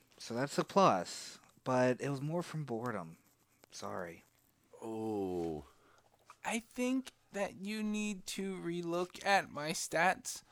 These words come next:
Speaker 3: Um, uh, thirty-six, twenty-four, sixteen.
Speaker 2: I think you need to go back to stripper school, Candy.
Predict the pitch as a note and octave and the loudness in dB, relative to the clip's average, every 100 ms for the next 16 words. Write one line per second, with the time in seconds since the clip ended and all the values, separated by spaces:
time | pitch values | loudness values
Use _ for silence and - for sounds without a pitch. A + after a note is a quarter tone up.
0 | - - - - D3+ D3+ D3 C#3 - - | -20 -20 -20 -2 6 8 6 2 -4 -2
1 | - - - - B2+ B2 C3 - - - | 0 0 0 0 2 2 2 -2 -6 -8
2 | - - - - - E3+ E3 - F3 F3 | -12 -14 -12 -10 -2 -2 0 2 0 0
3 | - - - - - _ - - D#3 - | -4 -6 -10 -20 -20 _ -12 -6 -4 -4
4 | D3 C#3+ - - - - - - - A#2+ | -4 -4 -8 -18 -20 -16 -10 -10 -6 -8
5 | B2+ _ _ - - F#3+ A#2+ - E3 - | -10 _ _ -14 -6 4 4 8 8 8
6 | D3 C3 - - B2+ B2 A#2 - G#2+ - | 8 10 10 12 12 12 12 12 6 8
7 | C3 D3 B2+ F2+ - - A2 F2+ E2 G2+ | 8 8 6 4 0 4 4 4 2 2
8 | F#2+ G#2 A#2+ | 2 2 0